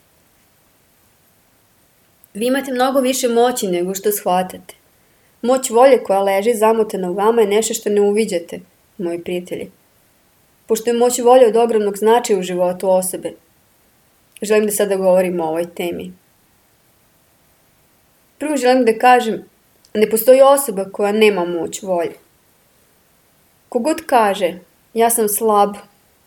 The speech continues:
nemam moć volje”, vara sebe, jer deluje da je mnogo lakše da neko upravlja vama nego da vi budete direktor sopstvenog života i da preuzmete odgovornost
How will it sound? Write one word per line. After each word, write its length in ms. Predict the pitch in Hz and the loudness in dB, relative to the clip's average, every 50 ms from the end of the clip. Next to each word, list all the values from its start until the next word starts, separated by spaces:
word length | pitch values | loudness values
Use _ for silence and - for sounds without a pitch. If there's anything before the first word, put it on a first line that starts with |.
| _ - | _ -6
nemam 680 | 214 220 247 262 254 220 196 180 185 185 185 190 180 175 | -2 0 0 2 2 0 -2 -2 -4 -6 -6 -8 -8 -6
moć 340 | 190 190 180 175 180 - - | -6 -6 -6 -6 -8 -10 -6
volje”, 380 | 196 185 185 196 226 233 - - _ _ _ _ _ _ _ _ _ _ _ _ _ _ _ _ - | -2 0 0 0 0 -2 -4 -8 _ _ _ _ _ _ _ _ _ _ _ _ _ _ _ _ -12
vara 400 | 208 180 220 220 226 226 208 175 | -4 2 4 6 6 6 4 2
sebe, 420 | 175 - - 208 185 180 180 190 233 | 0 -2 -4 -4 -4 -4 -2 -2 -2
jer 100 | 233 214 | 0 2
deluje 340 | 226 233 240 247 240 220 202 | 2 4 4 4 4 2 2
da 120 | 196 208 | 0 0
je 220 | 196 190 185 190 - - | 0 0 0 -2 -6 -4
mnogo 260 | 220 226 240 247 262 | -2 -2 0 2 2
lakše 340 | 254 247 240 240 240 - 226 | 2 2 0 0 -2 -6 -6
da 100 | 208 202 | -4 -2
neko 400 | 202 208 208 214 214 - 185 - _ _ _ - | -2 -2 -2 -2 -4 -10 -14 -14 _ _ _ -6
upravlja 480 | 214 208 202 226 254 240 240 208 185 214 220 175 | -6 -2 2 2 2 2 2 0 -2 -4 -6 -6
vama 380 | 165 185 208 208 240 254 262 247 | -2 0 2 2 2 2 0 -2
nego 300 | 208 202 196 190 - 196 | -2 -4 -6 -6 -6 -6
da 100 | 185 202 | -4 -4
vi 140 | 190 214 220 | -4 -4 -2
budete 360 | 196 214 214 202 202 - 196 | 0 0 0 0 -2 -4 -8
direktor 400 | 180 190 196 196 202 - 190 180 - _ _ _ _ _ - | -8 -6 -6 -6 -8 -8 -12 -12 -12 _ _ _ _ _ -10
sopstvenog 440 | - - 208 190 190 214 208 202 190 | -4 -4 -4 -2 -2 -2 -2 -2 -4
života 460 | 185 190 180 180 185 185 185 185 262 | -6 -6 -2 -2 0 0 -2 -2 -2
i 40 | 262 | 0
da 100 | 214 247 | 0 0
preuzmete 440 | 247 - 214 208 208 196 196 190 190 - | 0 2 2 2 2 0 -4 -8 -8 -10
odgovornost 600 | 202 190 208 196 196 202 196 208 208 208 - | -6 -6 -4 -2 -2 0 0 -2 -2 -4 -6